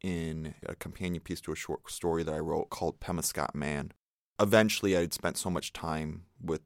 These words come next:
the photography that I asked her, "Would you mind if I base a book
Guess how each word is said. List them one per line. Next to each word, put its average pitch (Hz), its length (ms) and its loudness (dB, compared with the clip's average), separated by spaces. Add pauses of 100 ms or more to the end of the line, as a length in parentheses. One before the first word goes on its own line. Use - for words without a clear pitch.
the - 60 -4
photography 71 720 -2
that 73 120 -2
I 69 140 -4
asked - 320 -8
her, 62 220 -4
"Would - 240 -8
you - 40 -8
mind 55 400 -6
if 50 140 -14
I - 80 -6
base - 340 -6
a - 60 -6
book - 480 -10